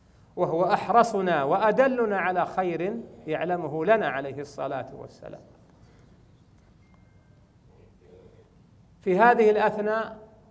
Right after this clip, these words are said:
جاء علي رضي الله عنه محرما من اليمن يسوق بدن النبي عليه الصلاة والسلام بقية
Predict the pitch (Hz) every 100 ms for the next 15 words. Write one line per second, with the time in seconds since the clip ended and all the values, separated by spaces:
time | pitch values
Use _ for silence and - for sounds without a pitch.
0 | - - - 131 196 185 170 196 220 196
1 | 180 180 185 175 180 151 160 190 185 -
2 | - - - - - - - _ _ _
3 | _ _ - _ _ - 220 226 196 175
4 | 135 110 - - - - - - _ _
5 | _ _ _ _ - - 156 156 147 143
6 | 123 117 - - - - 165 151 202 196
7 | 196 170 190 202 202 151 143 151 156 143
8 | 139 - 147 143 135 156 143 - 151 165
9 | 151 139 143 160 147